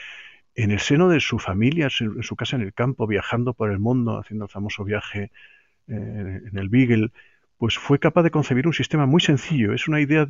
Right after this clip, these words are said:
absolutamente <laughs> darwiniana, porque es una idea sencilla el evolucionismo darwiniano, que explica perfectamente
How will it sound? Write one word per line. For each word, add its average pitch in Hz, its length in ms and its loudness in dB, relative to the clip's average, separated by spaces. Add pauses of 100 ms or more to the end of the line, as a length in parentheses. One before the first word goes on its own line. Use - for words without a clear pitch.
absolutamente 135 560 2
<laughs> - 0 -
darwiniana, 120 540 2
porque 127 180 -4
es 151 60 0
una 160 120 4
idea 170 160 2
sencilla 113 520 0
el 104 60 0
evolucionismo 104 560 -2
darwiniano, 95 500 -4
que - 100 -8
explica 143 460 2
perfectamente 107 920 -4